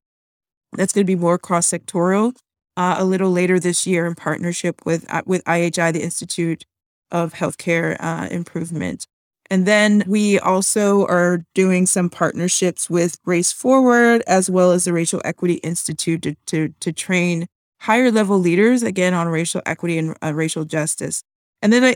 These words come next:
the other part of our work is around equity and innovation, and we have a advisory committee that helps support us develop,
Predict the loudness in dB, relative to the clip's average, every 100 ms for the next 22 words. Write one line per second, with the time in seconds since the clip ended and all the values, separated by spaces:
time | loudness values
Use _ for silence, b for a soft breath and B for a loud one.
0 | 2 0 2 4 4 2 0 2 2 2
1 | 2 2 2 0 -2 0 0 0 0 -2
2 | -4 -2 0 2 0 -2 -4 -4 -2 0
3 | 0 0 0 -2 -4 -2 -2 0 0 0
4 | -4 _ _ _ -8 -2 2 2 2 0
5 | 0 0 2 2 2 0 -4 -2 -6 -2
6 | 0 2 2 -2 -4 -4 0 2 2 0
7 | -6